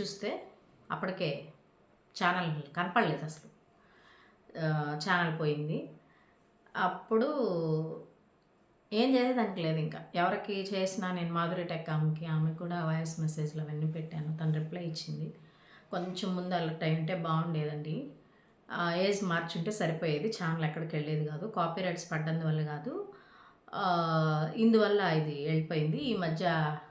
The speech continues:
ఎక్కువ ఫేస్ చేస్తున్నారు ఈ ప్రాబ్లం తోటి, ఆ, అది మార్చుంటే సరిపోయేది అనింది. అది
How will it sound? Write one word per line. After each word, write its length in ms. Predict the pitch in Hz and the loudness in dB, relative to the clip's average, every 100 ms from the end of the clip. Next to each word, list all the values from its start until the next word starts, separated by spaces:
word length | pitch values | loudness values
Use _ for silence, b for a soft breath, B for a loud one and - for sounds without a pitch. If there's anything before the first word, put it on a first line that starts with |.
| - 180 | -10 -8
ఎక్కువ 240 | 170 202 | -4 -4
ఫేస్ 360 | - 190 - 165 | 0 0 0 0
చేస్తున్నారు 400 | 151 156 151 156 | 0 0 -2 -2
ఈ 20 | |
ప్రాబ్లం 500 | - 156 165 156 156 | -2 -4 0 0 2
తోటి, 500 | 156 156 294 370 B B B B B B B - | -2 -6 -6 -6 B B B B B B B 2
ఆ, 160 | 185 | 6
అది 180 | 180 175 | 6 6
మార్చుంటే 460 | 185 196 - 208 220 | 2 2 0 -4 -2
సరిపోయేది 600 | 175 156 156 143 151 143 | -2 -2 -2 -2 -2 -6
అనింది. 340 | 139 143 160 | -8 -10 -6
అది 160 | 220 | -6